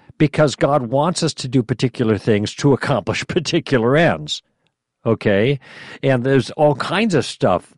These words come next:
that's in the text there that is telling us to do stuff. So why is the text telling us to do stuff when we have a view of sanctification that says it's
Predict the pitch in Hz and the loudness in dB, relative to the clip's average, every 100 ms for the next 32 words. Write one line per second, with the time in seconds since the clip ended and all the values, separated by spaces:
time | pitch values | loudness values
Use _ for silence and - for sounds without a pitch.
0 | - 127 120 - - 127 104 - 120 110 | -2 0 0 -4 -2 0 0 0 -2 -2
1 | - - 90 90 101 113 - - _ - | -6 -4 -2 0 0 -4 -14 -20 _ -2
2 | 123 123 - 156 156 147 - 165 220 269 | 0 0 -2 -2 0 -2 0 0 2 0
3 | - 226 76 - - 156 131 156 214 165 | 0 -4 -6 -6 0 0 0 0 2 2
4 | 156 - 135 - - - 170 160 127 - | 0 0 -2 -2 -6 -2 0 0 -2 -2
5 | 117 92 165 - - 95 101 - 127 127 | -4 2 2 2 0 0 0 0 -2 0
6 | 139 127 131 123 - 123 110 104 - - | 0 0 0 -2 -2 -2 0 -4 -10 -20
7 | - 98 156 147 117 - 143 - 117 123 | -12 2 6 6 4 0 -2 -2 -6 0
8 | 143 143 139 123 - 131 117 123 | 0 0 0 -2 0 -2 0 -6